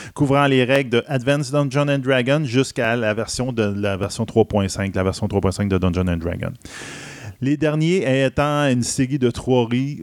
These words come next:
trois livres représentant la saga originale des livres de, de vingt à trois cents pages chacun.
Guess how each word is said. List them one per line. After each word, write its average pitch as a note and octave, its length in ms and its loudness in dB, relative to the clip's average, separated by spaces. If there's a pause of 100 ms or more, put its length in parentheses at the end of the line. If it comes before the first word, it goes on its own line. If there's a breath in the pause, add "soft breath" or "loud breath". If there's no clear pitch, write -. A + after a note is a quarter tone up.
trois A#2+ 240 4
livres B2+ 300 2
représentant A#2+ 500 2
la G#2+ 160 4
saga C3 340 4
originale G#2+ 840 2
des G2+ 200 0
livres G#2+ 400 -2
de, G2+ 240 -2 (180)
de G#2+ 300 0
vingt G#2 360 2
à G2+ 120 -2
trois A#2 280 0
cents G2 200 -4
pages G2+ 260 -2
chacun. - 400 -4